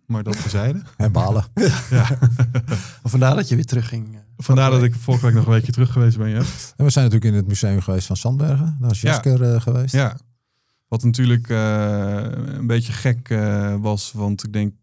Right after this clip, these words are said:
Speaker 1: een week of twee, drie nadat Jasker, eh, daar geweest is, eh,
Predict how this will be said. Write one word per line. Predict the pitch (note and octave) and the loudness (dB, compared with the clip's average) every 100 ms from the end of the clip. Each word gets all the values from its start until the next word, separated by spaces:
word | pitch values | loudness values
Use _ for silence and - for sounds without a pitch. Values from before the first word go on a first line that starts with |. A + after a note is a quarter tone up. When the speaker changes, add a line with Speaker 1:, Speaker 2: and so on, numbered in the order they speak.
| _ | _
Speaker 1:
een | - - | -12 -4
week | A2 A2 | -2 -2
of | A#2 | -6
twee, | - A2+ A2 | -4 0 0
drie | A2+ A2 G#2+ G2 - | 0 -2 -2 -4 -6
nadat | A2 A2 G#2+ | -4 -2 -2
Jasker, | A2 A2+ - A2 G#2 G#2 | -2 -4 -4 -4 -2 -2
eh, | G#2 G2+ G2 G2 G2 G2 G#2 A#2+ C3+ D#3 | -2 -2 -4 -4 -6 -8 -8 -10 -14 -12
daar | A2+ G#2 | -4 -4
geweest | G2+ A2 G#2 - | -2 -2 -2 -4
is, | G2+ - - | -8 -8 -10
eh, | F#2+ F2+ | -10 -10